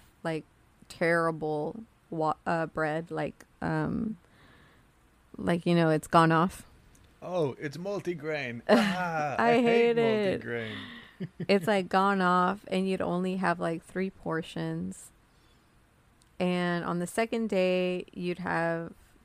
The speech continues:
Speaker 1: three pulls of water, like, I guess just three drinks of
Speaker 2: Three
Speaker 1: water.
Speaker 2: swigs, yeah.
Speaker 1: Um, and that was, and it would be, uh, alternately given to you,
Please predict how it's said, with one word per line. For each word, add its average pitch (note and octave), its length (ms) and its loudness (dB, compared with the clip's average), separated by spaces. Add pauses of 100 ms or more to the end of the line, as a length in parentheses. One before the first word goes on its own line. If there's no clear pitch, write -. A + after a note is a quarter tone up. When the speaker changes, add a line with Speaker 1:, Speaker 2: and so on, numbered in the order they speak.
(100)
Speaker 1:
three F#3 220 -4
pulls F3+ 440 -4
of F3 140 -6
water, F3 560 -4 (240)
like, E3 120 -8
I D#3 60 -4
guess D#3+ 240 -6
just - 240 -4 (140)
three E3 180 0
drinks D#3+ 300 -2
of E3 80 -2
Speaker 2:
Three F#3 60 -6
Speaker 1:
water. D#3+ 300 0
Speaker 2:
swigs, F3+ 260 -6
yeah. F#2+ 160 -10 (1700)
Speaker 1:
Um, E3+ 680 -2 (1000)
and G3 280 2
that G3 120 4
was, G#3 500 -2 (120)
and F#3+ 160 2
it F#3+ 140 0
would G3 200 -2
be, G3 680 -2 (140)
uh, E3 580 -2 (520)
alternately F#3 880 -4 (1500)
given F#3+ 300 2
to - 120 -4
you, G3+ 360 2